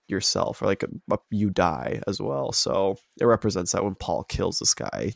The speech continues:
he actually died as well. It's the first life that he's ever taken. But I, I don't know. I felt like that could have been, I, to me, it, when I watched it the first time and even the second time, I just thought to myself, like, "We just had this scene,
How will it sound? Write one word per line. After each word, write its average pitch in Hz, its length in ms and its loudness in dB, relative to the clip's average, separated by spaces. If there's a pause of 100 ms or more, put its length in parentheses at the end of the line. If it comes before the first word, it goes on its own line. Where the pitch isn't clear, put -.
he - 180 -4
actually - 320 0
died - 300 0
as - 140 -2
well. 107 460 4
It's - 100 -6
the 101 60 -4
first - 320 -4
life 107 180 0
that - 100 -2
he's 98 120 -2
ever 82 140 0
taken. - 580 -6
But 92 220 0 (1200)
I, 113 280 2 (160)
I 113 100 2
don't 64 140 0
know. 73 260 -2 (200)
I 117 80 4
felt 156 180 8
like 120 80 6
that 117 140 2
could 117 100 -2
have 107 100 2
been, 107 560 0 (1040)
I, 117 120 4
to 135 160 0
me, 143 260 8
it, 110 220 2
when 110 300 2
I 113 60 6
watched 113 300 4
it - 100 -8
the - 40 -10
first - 280 -4
time 107 120 2
and 107 60 0
even 101 160 0
the 104 60 -2
second 95 300 -2
time, 90 200 -6
I 95 60 -2
just - 180 -2
thought - 180 -4
to - 80 -8
myself, - 380 -2
like, - 220 -8 (1000)
"We 107 100 -4
just 113 180 0
had - 280 0
this - 140 -2
scene, 87 280 -2